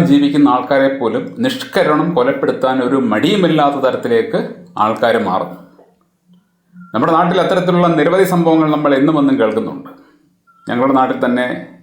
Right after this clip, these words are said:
ഒരു നാലഞ്ച് ദിവസം മുമ്പ് ഒരു മകൻ അയാളുടെ അച്ഛനമ്മമാരെ ജീവനോടെ ചുട്ടുകൊന്നു.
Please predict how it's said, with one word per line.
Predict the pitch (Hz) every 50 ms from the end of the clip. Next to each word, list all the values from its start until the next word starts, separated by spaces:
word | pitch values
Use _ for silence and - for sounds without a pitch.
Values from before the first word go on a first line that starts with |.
| _ - 104
ഒരു | 110 113 120 113 110 - - - -
നാലഞ്ച് | 113 120 127 120 110 110 113 123 127 104 90 - 107
ദിവസം | 117 113 - - 113 107 107
മുമ്പ് | 110 110 - 92 - - - - - _ _ _ _ _ _ _ _ _ _ _ - - - _ - 127
ഒരു | 131 147 139 135 127
മകൻ | 135 165 135 - - - - - - - - - - - _ _ _ _ _ - _ - 104
അയാളുടെ | 104 110 131 131 131 135 135 131 127 - - - - - 123
അച്ഛനമ്മമാരെ | 120 - - - 185 175 175 165 151 147 139 135 139 135 - - -
ജീവനോടെ | 123 147 170 175 190 180 180 180 170 165 - - - - - -
ചുട്ടുകൊന്നു. | - 104 - - - 87 - -